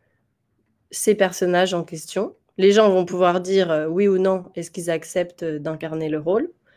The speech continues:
S'ils acceptent d'incarner le rôle, la personne qui va consteller va simplement poser ses mains sur les épaules, euh, de, du représentant. Et c'est là que, ça peut paraître un peu magique, mais en fait, c'est juste un phénomène, euh, énergétique.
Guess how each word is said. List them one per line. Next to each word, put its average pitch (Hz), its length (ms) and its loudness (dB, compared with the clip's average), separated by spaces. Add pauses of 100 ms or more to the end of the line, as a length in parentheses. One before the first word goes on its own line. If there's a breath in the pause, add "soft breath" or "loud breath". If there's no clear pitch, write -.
(120)
S'ils 262 360 2
acceptent 220 400 4
d'incarner 180 400 0
le 165 80 -2
rôle, 208 320 2 (560 soft breath)
la 175 120 0
personne 196 520 2
qui 214 100 -6
va 170 160 2
consteller 190 520 2
va 214 140 2
simplement 226 760 0 (100)
poser 240 320 2
ses 233 200 0
mains 214 400 -2
sur 185 220 -2
les 180 240 -2
épaules, 190 440 0
euh, 156 220 -4 (560)
de, 165 440 -2
du 156 380 -6
représentant. 170 840 -4 (680 soft breath)
Et 240 180 8
c'est 214 200 4
là 208 200 4
que, 202 460 4 (140)
ça - 140 -8
peut 190 140 0
paraître 196 300 4
un 175 80 2
peu 185 100 -2
magique, 190 420 0
mais 160 80 -4
en 147 60 -6
fait, 180 200 -6
c'est 160 140 -10
juste 190 240 -10
un 170 80 -6
phénomène, 170 600 -4
euh, 156 180 -4
énergétique. 170 800 -4